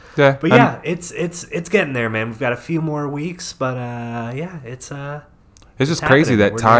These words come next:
Speaker 2: nearing the
Speaker 1: just
Speaker 2: end.
Speaker 1: flew by that quickly. It was just
Speaker 2: Dude.
Speaker 1: like, "Hey, well, here's a summer sale." I think we were in episode fourteen. We were talking about summer stuff.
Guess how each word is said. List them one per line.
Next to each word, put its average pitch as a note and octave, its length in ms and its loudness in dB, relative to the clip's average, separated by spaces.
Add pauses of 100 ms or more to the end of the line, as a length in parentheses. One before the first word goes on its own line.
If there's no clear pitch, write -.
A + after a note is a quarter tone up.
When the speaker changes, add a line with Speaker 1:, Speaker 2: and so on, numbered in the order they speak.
Speaker 2:
nearing - 20 -2
the G2+ 80 2
Speaker 1:
just D#3+ 100 -2
Speaker 2:
end. A#2 180 -6
Speaker 1:
flew - 520 -2
by G2+ 220 4
that E2 180 -2
quickly. F2 420 -6 (160)
It F#2+ 120 -2
was G2+ 180 0
just B2 200 -2
Speaker 2:
Dude. A2 40 0
Speaker 1:
like, F#2 240 0 (160)
"Hey, G#2+ 460 2 (180)
well, G2+ 120 -2
here's C3 160 2
a G#2+ 80 2
summer B2 300 2
sale." A#2 600 4 (140)
I - 80 -8
think G#2+ 240 -4
we A2+ 140 0
were G2 80 4
in F2+ 80 0
episode G2+ 440 0
fourteen. G#2 600 -2
We G#2 60 2
were G#2+ 100 2
talking G#2 300 0
about G2 200 0
summer G#2 300 0
stuff. G#2+ 520 2